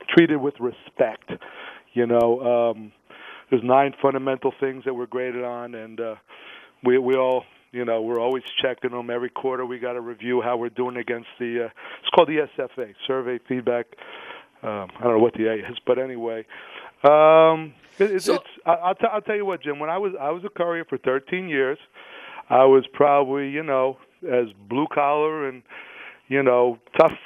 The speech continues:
Speaker 1: tough guy as there was. But once I saw a management guide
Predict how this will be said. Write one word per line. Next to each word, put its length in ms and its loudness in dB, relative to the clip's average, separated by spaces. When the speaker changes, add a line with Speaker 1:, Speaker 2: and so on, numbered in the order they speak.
Speaker 1:
tough 220 10
guy 220 4
as 120 0
there 120 -2
was. 360 -2
But 100 0
once 200 -2
I 80 0
saw 160 -2
a 40 -4
management 580 -8
guide 400 -2